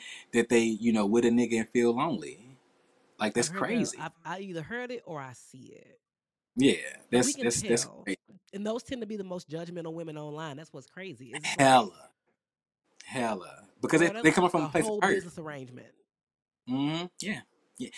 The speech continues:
Speaker 1: And again, like, some, some people, that's what they want, and that's fine. But if you want a loving relationship, you have to,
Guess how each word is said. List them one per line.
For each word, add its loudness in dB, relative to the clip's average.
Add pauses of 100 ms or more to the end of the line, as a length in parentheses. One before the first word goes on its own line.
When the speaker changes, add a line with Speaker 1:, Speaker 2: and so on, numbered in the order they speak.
(160)
Speaker 1:
And 6
again, 2
like, -2
some, 0
some 2
people, 2
that's 2
what 0
they 2
want, 0 (200)
and -6
that's -4
fine. -10 (420)
But 6
if 0
you 6
want 4 (680)
a -2
loving 2 (1400)
relationship, 4 (1300)
you 0
have 4
to, 0